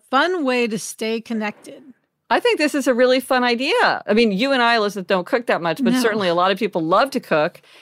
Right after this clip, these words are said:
Speaker 2: And this is, like, a great way to share an experience from far away.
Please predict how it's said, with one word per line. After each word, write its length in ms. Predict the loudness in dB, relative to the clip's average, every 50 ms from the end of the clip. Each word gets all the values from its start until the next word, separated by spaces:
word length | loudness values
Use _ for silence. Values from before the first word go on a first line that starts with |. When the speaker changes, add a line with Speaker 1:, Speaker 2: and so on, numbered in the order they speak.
| -20 _ _ -2
Speaker 2:
And 120 | 0 2 2
this 160 | 0 0 -2
is, 180 | -4 -2 0
like, 200 | 0 0 0 0
a 40 | -4
great 380 | -4 -2 -2 0 0 0 -2 0
way 240 | 0 2 2 2 2
to 160 | 2 0 0 -4
share 320 | -4 0 2 4 4 4
an 60 | 2 0
experience 580 | -2 -6 -8 -8 -8 -6 -6 -6 -6 -8 -10 -10
from 160 | -10 -10 -6
far 220 | -4 -4 -2 -2
away. 320 | -2 -2 -2 -4 -4 -6